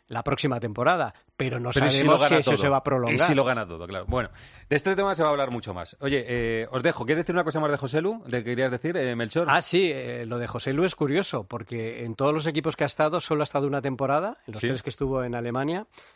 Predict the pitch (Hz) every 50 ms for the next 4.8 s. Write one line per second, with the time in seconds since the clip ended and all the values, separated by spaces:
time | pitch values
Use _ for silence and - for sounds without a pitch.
0 | _ _ - 117 110 107 107 104 - 117 117 120 123 120 117 120 123 120 123 123
1 | 120 113 113 - - - _ _ _ - 120 123 120 117 117 113 110 110 110 110
2 | - - 131 - - 151 127 - - 143 147 151 143 135 - 139 123 123 - 120
3 | 117 117 120 120 117 113 113 110 120 117 110 120 120 117 110 - - 127 123 -
4 | - 147 139 135 120 - - 113 117 127 131 - - 147 -